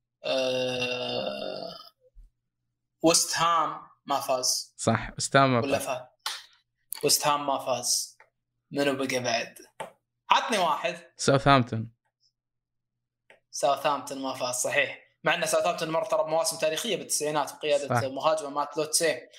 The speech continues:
Speaker 1: كان، آه، جدا فريق مميز. بس هذه ترى المعلومية، يعني ميزة الدوري الإنجليزي ترى تاريخيا تنوع الفايزين.
Speaker 2: <laughs>
Speaker 1: يعني لو تلاحظ تبدأ من مية سنة بالدوري الإنجليزي راح تلقى أكثر دوري تنوع في الفايزين.
Speaker 2: صح.
Speaker 1: وهذه، آه،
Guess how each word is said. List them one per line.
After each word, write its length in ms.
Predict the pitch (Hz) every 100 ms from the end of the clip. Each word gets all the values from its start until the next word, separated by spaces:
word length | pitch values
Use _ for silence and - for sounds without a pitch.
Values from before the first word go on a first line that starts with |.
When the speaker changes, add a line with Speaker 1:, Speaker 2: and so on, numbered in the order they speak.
| - - - _ _ _ -
Speaker 1:
كان، 300 | 156 147 151
آه، 280 | 143 143 143
جدا 280 | 180 180 165
فريق 280 | 160 156
مميز. 600 | 156 156 147 139 - - _
بس 160 | 185 240
هذه 240 | 302 285
ترى 380 | 262 262 247 233
المعلومية، 360 | 220 214 240 254
يعني 160 | 202
ميزة 220 | 208 190
الدوري 200 | 170 190
الإنجليزي 320 | 180 190 170 151
ترى 300 | 156 156 147
تاريخيا 500 | 165 156 - 151 139 165
تنوع 300 | 185 196 151
الفايزين. 400 | 151 147 131 123 _ _ _
Speaker 2:
<laughs> 120 | 123
Speaker 1:
يعني 260 | 151 147 156
لو 260 | 165 160 - 160 135 123
تلاحظ 380 | - 190 - - - _
تبدأ 300 | 190 185 165
من 160 | 165 165
مية 240 | 190 185
سنة 220 | - 185
بالدوري 240 | 160 160 160
الإنجليزي 400 | 160 185 185 175
راح 140 | 165 -
تلقى 320 | 175 185 208
أكثر 320 | 208 - 175
دوري 560 | 165 214 208 233 - - _ _
تنوع 400 | 185 196 208 165
في 80 | -
الفايزين. 400 | 139 147 127 131 - _ _ - 123
Speaker 2:
صح. 380 | - 123 - - _
Speaker 1:
وهذه، 380 | 139 165 160 156
آه، 460 | 147 143 139 139